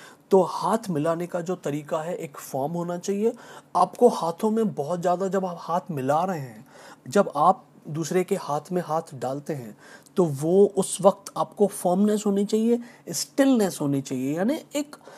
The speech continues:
अ, आपको मूवमेंट ज़्यादा हाथ को नहीं देना है। कई सारे लोगों की ऐसी बहुत एक गंदी आदत होती है,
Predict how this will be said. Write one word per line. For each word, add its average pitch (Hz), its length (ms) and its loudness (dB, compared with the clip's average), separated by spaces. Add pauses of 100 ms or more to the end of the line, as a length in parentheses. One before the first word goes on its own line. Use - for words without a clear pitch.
(260)
अ, 196 160 -2
आपको 202 240 2
मूवमेंट 196 460 6
ज़्यादा 175 280 2
हाथ 156 200 -2
को 165 200 -6
नहीं 156 160 -2
देना 123 240 -6
है। 120 140 -14
कई 208 140 2
सारे 226 200 2
लोगों 190 320 6
की 196 180 0
ऐसी 190 240 0
बहुत 160 800 -10
एक 160 180 -8
गंदी 151 300 -4
आदत 151 280 -2
होती 151 280 -6
है, 190 120 -2